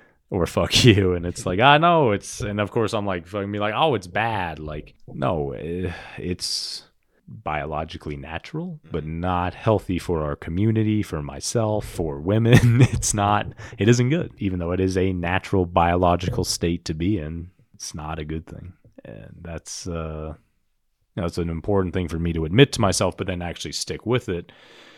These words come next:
You know, I, yeah, I haven't slept with anyone in several weeks now, but it's like, I need to go months, need to go months, and also, like, actually cut out porn.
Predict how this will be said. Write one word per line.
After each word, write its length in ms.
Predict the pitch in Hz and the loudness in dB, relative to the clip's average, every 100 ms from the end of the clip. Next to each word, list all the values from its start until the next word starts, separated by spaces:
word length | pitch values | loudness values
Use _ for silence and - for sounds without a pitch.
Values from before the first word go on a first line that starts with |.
| - - - - | -20 -20 -20 -2
You 80 | 107 | 2
know, 60 | |
I, 120 | 87 | 4
yeah, 140 | 85 82 | 2 -2
I 40 | |
haven't 260 | 76 76 - - | -4 -8 -12 -14
slept 240 | - 98 - | -4 -4 -4
with 80 | - | -10
anyone 300 | 80 78 76 | -10 -10 -10
in 260 | 71 69 - - - | -12 -16 -20 -20 -20
several 520 | - - 110 104 87 78 | -18 -6 -2 -2 -2 -4
weeks 300 | 82 78 - | -6 -6 -10
now, 200 | 76 71 | -10 -12
but 180 | 76 78 | -12 -10
it's 160 | - | -8
like, 180 | 82 76 - - | -8 -10 -16 -8
I 100 | 92 | -4
need 140 | 87 | -4
to 80 | 78 | -6
go 100 | 71 | -8
months, 480 | 69 - 123 - - 107 | -12 -14 -10 -10 -10 -2
need 180 | 101 101 | -2 2
to 60 | |
go 140 | 107 98 | 2 2
months, 600 | 85 82 80 - - - | 0 -2 -4 -6 -6 -8
and 140 | - 85 | -6 -2
also, 400 | 85 85 - 80 | 0 0 -2 -2
like, 240 | 78 78 | -4 -6
actually 480 | - 92 92 101 78 | -4 -4 -4 -8 -10
cut 220 | - 82 107 | -8 -10 -10
out 160 | - | -14
porn. 380 | - 98 - 104 | -16 -16 -16 -18